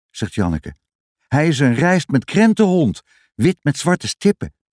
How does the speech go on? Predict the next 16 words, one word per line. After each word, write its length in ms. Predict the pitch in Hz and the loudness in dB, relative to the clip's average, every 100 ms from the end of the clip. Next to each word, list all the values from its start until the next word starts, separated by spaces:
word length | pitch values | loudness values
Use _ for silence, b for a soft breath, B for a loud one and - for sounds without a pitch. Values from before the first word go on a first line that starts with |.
| _ _ _ _ _ _ _ _ _ _ _ | _ _ _ _ _ _ _ _ _ _ _
Dan 320 | 82 160 165 | -2 -2 -2
zet 240 | - 120 - | -4 -4 -6
de 80 | |
boer 400 | 64 95 98 107 - - | -8 -4 -4 -4 -8 -6
Jip 280 | 98 135 | -2 -2
en 100 | 73 | -4
Janneke 420 | 76 90 98 - - _ | -4 -4 -6 -10 -16 _
samen 760 | - - - 185 185 175 165 - _ - | -10 -6 -2 -2 0 -2 -4 -8 _ -4
op 280 | 123 - _ _ | -4 -4 _ _
Hectors 500 | 87 80 - 90 - | -8 -8 -6 -8 -6
rug. 380 | 76 69 - _ _ _ _ _ _ _ _ _ _ | -10 -10 -18 _ _ _ _ _ _ _ _ _ _
Ze 140 | - | -4
mogen 300 | 87 90 - | -2 -2 -4
even 280 | - 71 - | -8 -8 -8
paardje 360 | - - 127 101 | -8 -8 -6 -6
rijden 380 | 71 67 64 | -4 -6 -8